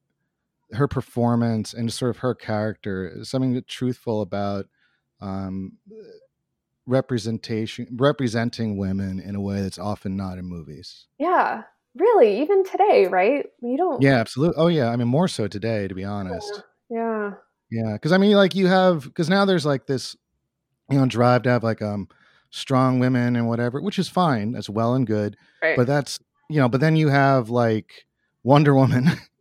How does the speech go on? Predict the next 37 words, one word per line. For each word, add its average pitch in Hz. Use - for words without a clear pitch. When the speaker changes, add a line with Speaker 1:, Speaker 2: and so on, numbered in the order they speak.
Speaker 2:
Yeah. 175
Speaker 1:
you 131
know, 120
and 117
shit 120
like 120
that, 135
and, 127
but 139
Speaker 2:
Right. 131
Speaker 1:
you 131
don't 135
really 131
have 123
a 110
vulnerable, 117
true, 123
like, 110
you 117
know, 101
uh, 104
no, 113
you 101
know, 95
bone 117
dry, 104
bone, 110
you 110
know, 101
bone 107
truth, -
Speaker 2:
Yeah. 208
Speaker 1:
like -
the 107
way 107
that, 104
that, 107